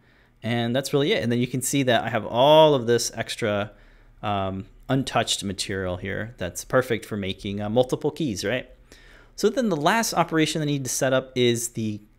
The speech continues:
kind of cavity for creating our little stem, our little cross thing here. So the best, uh, operation for this one is just a two D pocket.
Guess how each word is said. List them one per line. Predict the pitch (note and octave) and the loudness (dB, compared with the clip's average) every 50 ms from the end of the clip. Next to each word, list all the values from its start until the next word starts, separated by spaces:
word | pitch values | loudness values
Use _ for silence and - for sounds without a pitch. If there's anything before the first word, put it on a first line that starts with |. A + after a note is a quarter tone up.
| _ | _
kind | - - C3 B2 A#2 | -8 -4 -2 -2 -2
of | A2 - | -2 -4
cavity | - - - D#3 D#3+ D#3 C#3+ B2+ A#2+ A#2 A#2 A2+ | -4 0 4 4 6 6 4 4 2 2 0 -2
for | A#2 - - - A2+ A2 A2 | -4 -6 -4 0 0 0 0
creating | - - - A#2 A2 A#2 A2+ G#2+ G#2+ G#2 | -2 -4 -2 0 0 0 0 0 -2 -4
our | - G#2 G#2 G2 G2 | -4 -2 -2 -2 -2
little | G2+ G2+ G#2 G2+ F#2+ F#2+ F#2+ | -2 -4 -4 -4 -4 -4 -4
stem, | - - - - - - - G#2+ A2+ G2+ F2+ F2+ F#2 | -6 -6 -6 -6 -4 -4 -2 0 0 0 -2 -4 -6
our | - | -8
little | - A2 G2 F#2 | -8 -8 -8 -8
cross | - - - A2+ G#2 - - - - - - _ _ _ _ | -8 -6 -4 -4 -4 -2 -4 -6 -6 -8 -12 _ _ _ _
thing | - E2 F2 | -10 -8 -8
here. | F2+ G2 F#2 - - - D3 - - _ _ _ _ - - - _ _ _ _ | -8 -8 -8 -6 -8 -10 -12 -14 -20 _ _ _ _ -20 -20 -20 _ _ _ _
So | - - - - A2+ G#2+ G#2+ G2 F#2+ - | -8 -6 -2 0 2 2 2 2 0 0
the | G#2+ A2+ A2+ | -2 -2 2
best, | A2 B2+ C3+ - - - - - | 4 4 4 2 0 -4 -8 -6
uh, | - A#2+ C3+ D3+ - A#1+ G#1+ - | -4 -2 -2 -2 -2 -4 -4 -2
operation | - C3+ - - C#3+ D#3 D3+ - D3+ | -2 -2 0 2 2 2 2 0 -2
for | - C3+ | 0 2
this | D3 G#3 A3+ - | 2 2 2 2
one | D#3+ D3+ D3+ | 0 -4 -2
is | - C3 B2+ B2 | -2 -4 -4 -2
just | B2 - C#3+ F3+ F3+ - - - | -2 0 0 0 0 -2 -4 -4
a | B2 C3 | -2 -2
two | B2+ C3 - - - D#3 D#3+ D#3+ | -2 -4 -4 -4 -2 -2 -2 -2
D | C3+ A#2+ A#2 A2+ | -2 -4 -6 -6
pocket. | A#2 - - - G#2+ G2 - - F#2+ F#2 - - - - | -8 -8 -8 -6 -6 -6 -6 -8 -10 -10 -10 -12 -16 -20